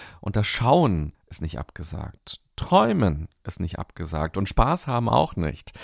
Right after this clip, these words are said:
Und auch die persönliche Weiterentwicklung und das Arbeiten an inneren Themen ist nicht abgesagt. Auch die Selbstfürsorge und das Miteinander sind auch nicht abgesagt.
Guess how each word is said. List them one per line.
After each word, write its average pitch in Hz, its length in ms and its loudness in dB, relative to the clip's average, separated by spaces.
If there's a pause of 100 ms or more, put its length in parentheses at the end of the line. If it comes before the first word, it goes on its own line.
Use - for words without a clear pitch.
(340)
Und 139 160 2
auch 165 160 2
die 220 160 0
persönliche 147 720 4
Weiterentwicklung 95 1300 0
und 95 320 -4
das - 140 -2 (100)
Arbeiten 104 680 0
an 95 160 2
inneren 123 520 2
Themen 135 580 0 (320)
ist 92 240 -4
nicht 101 320 2
abgesagt. 85 720 -4 (560)
Auch 127 160 2
die - 80 -2
Selbstfürsorge 82 1200 0 (160)
und 98 240 -2
das 92 140 -2
Miteinander 98 760 2 (460)
sind - 260 -6
auch 139 200 0
nicht 85 200 -4
abgesagt. - 800 -14